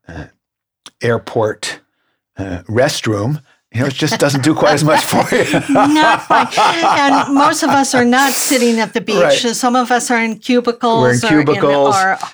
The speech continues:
Speaker 1: So
Speaker 2: home or in our car.
Speaker 1: So the simplest thing I'm trying to do is there are ways you can bring the beach and the mountaintop to your, to the restroom at the airport
Speaker 2: <laughs>
Speaker 1: or to your office,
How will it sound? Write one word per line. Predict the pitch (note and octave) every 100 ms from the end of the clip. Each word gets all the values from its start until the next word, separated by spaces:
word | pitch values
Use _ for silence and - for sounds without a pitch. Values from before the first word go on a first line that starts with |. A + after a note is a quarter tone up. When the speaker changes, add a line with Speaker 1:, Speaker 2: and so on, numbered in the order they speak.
| A#3
Speaker 1:
So | A#3
Speaker 2:
home | A#3 A3+
or | G#3+ F#3
in | G3
our | F3+
car. | E3+ A#3+ A3 A3 A3+
Speaker 1:
So | - D#3
the | C#3
simplest | - G3+ G3 B2
thing | D3+
I'm | B2+
trying | D3 B2+
to |
do | A#2 B2+
is | G#2+
there | A#2+
are | A#2
ways | A#2 C3 A#2+
you | B2
can | A#2 B2+ A#2 A2 G2
bring | A2+ B2 B2+
the | G#2+
beach | G2+ A#2 A#2+
and | A#2 G2+
the |
mountaintop | G2+ G#2+ A#2 - G2+ -
to | - B2
your, | A#2+ G#2+ G#2 G2+ - -
to | -
the | D#3+ C3+
restroom | D#3+ F3 F#3+ D3+
at | C3+
the | C3
airport | C#3+ D#3 C3 C3 C#3 F#3
Speaker 2:
<laughs> | G3 F3+
Speaker 1:
or | C#3
to | C3+ D#3+
your | C#3+ C#3
office, | C3+ C3+ C#3+ C3 B2+